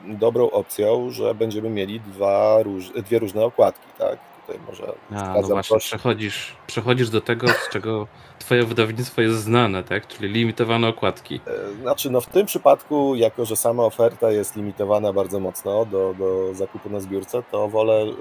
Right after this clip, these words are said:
Speaker 1: e, tą drugą okładkę nazywać okla-, o-, okładką ekskluzywną. E, więc będzie taka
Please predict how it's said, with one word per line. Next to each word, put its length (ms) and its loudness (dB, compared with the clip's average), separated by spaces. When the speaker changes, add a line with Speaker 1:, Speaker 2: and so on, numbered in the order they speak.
Speaker 1:
e, 40 -4
tą 160 -4
drugą 300 0
okładkę 360 0
nazywać 320 -6
okla-, 260 -4
o-, 180 -8
okładką 420 -4
ekskluzywną. 720 -6
E, 440 2
więc 400 -4
będzie 400 2
taka 300 0